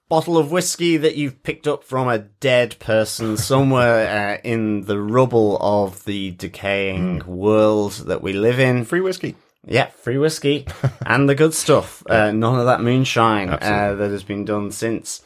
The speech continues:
Speaker 1: Uh, we have question seven from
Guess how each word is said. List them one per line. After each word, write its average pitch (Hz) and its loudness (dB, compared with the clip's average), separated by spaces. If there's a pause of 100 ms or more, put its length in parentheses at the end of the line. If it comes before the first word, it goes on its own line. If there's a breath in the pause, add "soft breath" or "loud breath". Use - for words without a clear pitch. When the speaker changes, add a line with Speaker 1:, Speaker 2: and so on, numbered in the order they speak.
(420 soft breath)
Speaker 1:
Uh, 110 2 (340)
we 135 0
have 143 -2
question 160 -2
seven 127 -4
from 107 -4